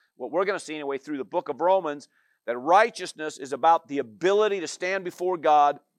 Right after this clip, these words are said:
without any guilt, without any shame, without any condemnation, praise God, as though sin had never been. Okay, that's why we said justified, which is the same Greek word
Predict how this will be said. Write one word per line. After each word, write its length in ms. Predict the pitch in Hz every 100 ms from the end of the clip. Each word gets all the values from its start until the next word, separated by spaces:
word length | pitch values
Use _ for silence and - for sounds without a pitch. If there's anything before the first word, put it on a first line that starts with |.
| _
without 320 | 123 139 143 143
any 160 | 143
guilt, 600 | 104 - 160 185 226 - _ _ _ _ _ _ _
without 200 | 120 143
any 120 | 147
shame, 500 | 131 - 196 202 220
without 220 | 196 143
any 120 | 135 127
condemnation, 1040 | - 175 180 147 131 147 190 208 - 196
praise 340 | - 165 175
God, 300 | 135 165 156 - _ _
as 260 | 139 143 117
though 580 | 107 196 214 175 170 156 _ _
sin 400 | - - 208 196
had 240 | 170 135
never 240 | 151 160 156
been. 360 | 127 196 139 - _ _ _ _ _ _
Okay, 160 | _ 127
that's 180 | 131 131
why 120 | 151
we 100 | 147
said 340 | 131 147 101
justified, 920 | 101 156 214 247 - - 147 127 117 135
which 180 | 131
is 100 | 127
the 100 | 110
same 360 | 120 - 170 214
Greek 300 | 208 220 -
word 340 | 123 113 131